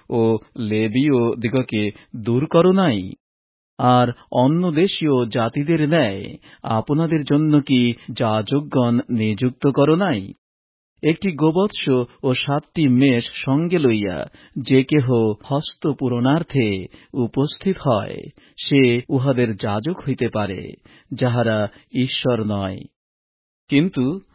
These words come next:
আমরা তদ্রূপ নহি। সদাপ্রভুই আমাদের ঈশ্বর, আমরা তাঁহাকে ত্যাগ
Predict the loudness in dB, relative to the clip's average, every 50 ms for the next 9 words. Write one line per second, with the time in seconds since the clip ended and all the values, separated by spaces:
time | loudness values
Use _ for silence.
0 | _ _ -4 -2 -2 -2 0 0 0 0 0 0 0 -2 -2 -2 -2 -2 -2 -2
1 | -2 -2 -2 -2 -2 -2 -4 -8 -8 -8 -10 -14 -18 -20 _ _ _ _ _ _
2 | _ -16 -8 -6 -4 -2 -2 -2 -2 -2 -4 -4 -4 -4 -4 -4 -4 -4 -6 -8
3 | -8 -6 -4 -4 -4 -2 -2 -2 -2 -4 -4 -8 -8 -6 -6 -6 -8 -10 _ _
4 | _ _ _ _ _ -4 -2 0 0 0 0 0 0 -2 -6 _ _ -8 -6 -4
5 | -6 -6 -6 -10 -8 _ -4 -2 -2 -2 -4 -6